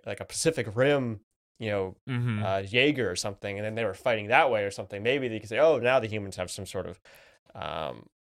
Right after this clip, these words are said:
Speaker 1: effect on that story, storyline." But if they were to just say, you know, "Bo-, shoot him with missiles and then he explodes and then that's the end," it's like, "Well,
Speaker 2: <laughs>
Speaker 1: that's, you know, that's boring. You wanna have him fight to the death with, uh,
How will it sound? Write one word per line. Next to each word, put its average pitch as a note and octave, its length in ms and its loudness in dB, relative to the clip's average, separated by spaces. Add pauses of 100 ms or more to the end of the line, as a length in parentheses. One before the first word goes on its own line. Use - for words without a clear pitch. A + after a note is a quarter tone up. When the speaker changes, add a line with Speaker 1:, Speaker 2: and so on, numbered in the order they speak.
Speaker 1:
effect G#2 560 -2
on G2 100 -6
that F#2+ 220 -4
story, A#2 200 -2
storyline." G#2 600 -2
But A#2+ 180 0 (240)
if D#3 220 4
they D#3 200 4
were D#3+ 180 6
to D#3+ 140 -2
just C#3 380 2
say, A#2+ 440 4 (140)
you A#2 80 -2
know, A2+ 100 2 (120)
"Bo-, A#2+ 280 4 (160)
shoot E3+ 340 0
him D#3 140 4
with C3 120 0
missiles C#3 380 2
and B2 100 -2
then B2 80 4
he B2 100 -4
explodes C3+ 600 2
and A#2 100 -4
then A2 80 -2
that's G#2+ 200 -2
the A#2 160 0
end," C3+ 200 6
it's G#2+ 100 -4
like, C3 100 2
"Well, C3 300 6
Speaker 2:
<laughs> - 600 -20
Speaker 1:
that's, G#3+ 300 4
you D#3+ 280 -4
know, C#3 120 8
that's G3+ 160 6
boring. A#2+ 540 2
You F#3+ 120 -2
wanna F#3+ 260 6
have F3 300 6
him E3 220 4
fight D#3 420 4
to D#3 80 -6
the C#3 80 -2
death C3+ 380 4
with, A#2+ 220 -2
uh, A2+ 320 4